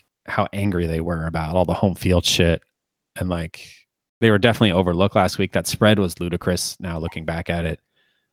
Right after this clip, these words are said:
Um, I know their offensive line was banged up, but they were just getting no respect, especially on the defensive side.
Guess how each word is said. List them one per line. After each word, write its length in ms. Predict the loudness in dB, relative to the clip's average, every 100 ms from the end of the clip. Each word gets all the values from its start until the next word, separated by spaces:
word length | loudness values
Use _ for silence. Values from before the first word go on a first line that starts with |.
| _ -4
Um, 380 | -2 -2 -2
I 40 | 2
know 120 | 4
their 100 | 4
offensive 300 | 0 -4 -4
line 160 | -2 -2
was 140 | -2
banged 240 | -2 -4
up, 160 | -8 -10 _
but 180 | -12 -12 _ _ _ _ _ 4
they 100 | 4
were 60 |
just 120 | 4
getting 220 | 0 0 2
no 100 | 2
respect, 560 | 2 0 0 0 -6 _ _ _ -8
especially 400 | -2 0 0 -2
on 140 | -4
the 80 | -6
defensive 420 | -6 -4 -6 -6
side. 380 | -6 -4 -6